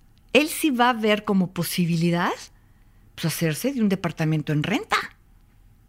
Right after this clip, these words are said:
O sea, y de ahí vamos avanzando. No es porque no pu-, o sea, en su sistema de creencias, dentro de su campo, es más factible que él diga, "Pues, ¿sabes qué quiero?". Él me dice, "Hacerme de un departamento". Va.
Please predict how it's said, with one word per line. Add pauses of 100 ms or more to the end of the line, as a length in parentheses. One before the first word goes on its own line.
(360)
O
sea,
y
de
ahí
vamos
avanzando. (580)
No
es
porque
no
pu-,
o
sea,
en
su
sistema
de
creencias,
dentro
de
su
campo,
es
más
factible
que
él
diga, (1200)
"Pues,
¿sabes
qué
quiero?". (120)
Él
me
dice, (600)
"Hacerme
de
un
departamento". (120)
Va.